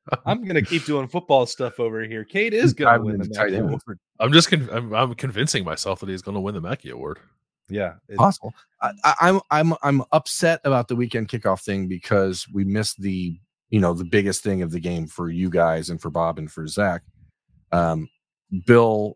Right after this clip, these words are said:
Speaker 2: and Bobby were both saying the biggest thing of, for the game is the running game for Ohio State, making sure that they have one. Austin, I don't remember yours or Zach,
Speaker 3: No,
Speaker 2: so
Speaker 3: mine was, mine was stopping Penn
Speaker 2: Stopping.
Speaker 3: State's run game. Yeah, so that Drew Aller has to convert third and longs.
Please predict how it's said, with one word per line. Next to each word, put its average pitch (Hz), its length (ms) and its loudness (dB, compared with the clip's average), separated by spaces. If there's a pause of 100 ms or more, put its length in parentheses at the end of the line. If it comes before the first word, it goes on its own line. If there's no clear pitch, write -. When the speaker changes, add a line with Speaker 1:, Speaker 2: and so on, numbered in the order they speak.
(120)
Speaker 2:
and 92 160 -2
Bobby 95 320 4
were 95 160 -2
both 98 240 -2
saying 95 340 -4
the 92 80 -4
biggest 92 320 -4
thing 92 200 -4
of, 85 140 -8
for - 160 -6
the 87 120 -4
game 90 300 -4
is 82 120 -8 (140)
the 78 100 -8
running 95 280 4
game 110 440 -2 (300)
for 98 180 4
Ohio 98 220 4
State, 107 260 -2
making 92 240 -6
sure 90 220 -4
that 87 120 -6 (200)
they 87 220 -2
have 95 240 4
one. 120 260 0 (480)
Austin, 104 320 4
I 98 60 0
don't 113 160 -2
remember 95 300 -2
yours 87 400 -2
or 95 180 0
Zach, 73 220 -6
Speaker 3:
No, 127 120 4
Speaker 2:
so 120 100 -4
Speaker 3:
mine 143 180 4
was, 120 180 0
mine 131 220 -2
was 120 120 -2
stopping 104 640 -6 (300)
Penn 104 140 -6
Speaker 2:
Stopping. 120 240 8
Speaker 3:
State's 80 120 -8
run 92 180 -10
game. 85 240 -12 (360)
Yeah, 87 220 -4
so 95 200 -4
that 92 200 -10
Drew 101 220 -6
Aller 87 220 -4
has 92 160 -8
to - 80 -8
convert 87 320 -16
third 92 200 -12
and 87 100 -16
longs. 92 320 -18